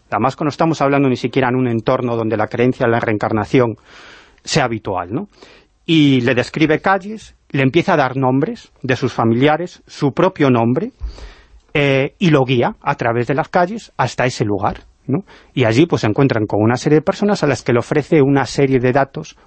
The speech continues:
muy importantes. Bueno, este caso van a investigarlo el doctor Ian Stevenson y su equipo. Y es, es sorprendente porque en este caso este niño llega a recordar incluso la lista de las propiedades de su vida anterior, ¿m?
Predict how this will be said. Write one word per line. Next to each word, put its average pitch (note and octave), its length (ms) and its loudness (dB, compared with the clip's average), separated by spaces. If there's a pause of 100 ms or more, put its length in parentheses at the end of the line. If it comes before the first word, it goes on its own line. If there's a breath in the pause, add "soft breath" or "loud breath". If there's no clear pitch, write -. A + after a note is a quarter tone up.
(100)
muy C3+ 220 4
importantes. G2+ 760 -4
Bueno, G#2+ 260 -2 (320 loud breath)
este F3+ 300 0
caso G#3 360 -2 (300)
van B2+ 160 0
a C3 40 0
investigarlo C#3+ 500 -2
el C#3 80 -2
doctor C#3+ 460 -2
Ian C#3 280 2
Stevenson C#3 500 0
y G#2 60 0
su - 120 -4
equipo. - 360 -6 (540 loud breath)
Y D3 140 4
es, F3 260 -2
es F3+ 140 0
sorprendente E3+ 720 2
porque A#2+ 400 -2
en A#2+ 80 4
este D#3 240 0
caso F3+ 260 -2
este D3 200 -2
niño D#3+ 260 4
llega C3+ 240 2
a D3+ 40 0
recordar D3+ 460 0
incluso F3 580 0 (340 loud breath)
la C#3 180 2
lista F#3+ 320 -2
de D#3+ 100 2
las C3+ 200 0
propiedades D3 640 0
de C3+ 80 -4
su A#2 140 -4
vida B2 200 0
anterior, D3 440 -2 (340)
¿m? G3+ 120 -4